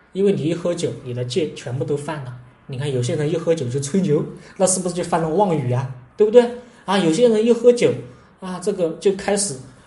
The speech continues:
生淫欲之心，那是不是就犯了淫戒呢？哎，有些人他一喝酒呢，他脾气就很大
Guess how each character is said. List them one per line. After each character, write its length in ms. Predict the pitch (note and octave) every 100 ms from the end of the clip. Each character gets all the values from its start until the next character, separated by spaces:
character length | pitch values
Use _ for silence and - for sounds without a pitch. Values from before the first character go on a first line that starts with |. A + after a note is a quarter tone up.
| -
生 380 | - G3+ G3 D#3+
淫 200 | D3 A3
欲 220 | D#4 A#3+
之 180 | - F#3+
心， 320 | - F#3+ G3
那 80 | G#3
是 120 | G3
不 120 | F#3
是 40 | F3+
就 80 | F3+
犯 200 | G3 F#3
了 100 | D3
淫 260 | B2 B2
戒 200 | C#3+ G3
呢？ 160 | E3+ - - - _ _ _ _
哎， 400 | F#3+ F#3 E3+ D#3+ - - -
有 120 | D#3+
些 140 | F#3+ C4+
人 320 | A3 A3 -
他 120 | -
一 100 | C4+
喝 180 | B3 B3+
酒 260 | - D#3 C3+
呢， 120 | F3+ - -
他 100 | -
脾 200 | - -
气 140 | A3+ B3
就 100 | B3+
很 160 | E3+
大 240 | G#3 G#3